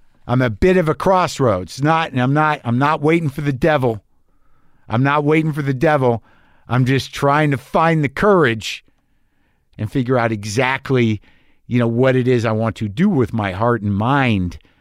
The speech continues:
you know, on stage and performance. Sadly, I think I want to just play music, and I,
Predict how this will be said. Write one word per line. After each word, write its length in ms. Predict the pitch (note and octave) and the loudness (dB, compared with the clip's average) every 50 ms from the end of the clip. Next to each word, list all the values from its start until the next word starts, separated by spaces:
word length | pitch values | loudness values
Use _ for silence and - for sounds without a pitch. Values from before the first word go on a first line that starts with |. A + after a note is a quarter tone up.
| _ _ _ _ _ B2 | _ _ _ _ _ -2
you 80 | B2+ | -2
know, 100 | B2 G#2+ | 0 0
on 220 | A2+ A#2 A2+ A2 G#2+ | 0 0 -2 -2 -4
stage 440 | - - - D3 C#3 C3+ B2 G2+ | -6 -4 0 2 2 2 2 0
and 100 | A#2 A2 | -2 -4
performance. 380 | G2 G#2 - - D3 B2+ A2+ - | -4 -4 -4 -2 -2 -2 -2 -4
Sadly, 440 | - - F#3 G3 G3 D#3 C#3+ C3 A#2+ | -4 -2 -2 0 0 0 2 2 0
I 40 | A2+ | 0
think 240 | - - A#2+ G#2 | 0 -2 -4 -2
I 100 | A#2 A2+ | -2 -6
want 280 | A2 A2 A2 A2 A2 - | -4 -2 -2 -2 -4 -4
to 80 | - G2+ | -6 -8
just 340 | F#2 G#2 F#2+ - - - _ _ _ _ _ _ _ _ _ _ _ | -6 -6 -8 -8 -10 -20 _ _ _ _ _ _ _ _ _ _ _
play 200 | - D3+ D3 C3+ | 0 0 2 2
music, 460 | B2+ C3 C3 B2 G#2+ F#2 F#2 E2+ - | 2 2 2 2 0 -2 -6 -6 -4
and 100 | G#2+ G2+ | -2 -2
I, 140 | G#2+ A#2 | 0 -2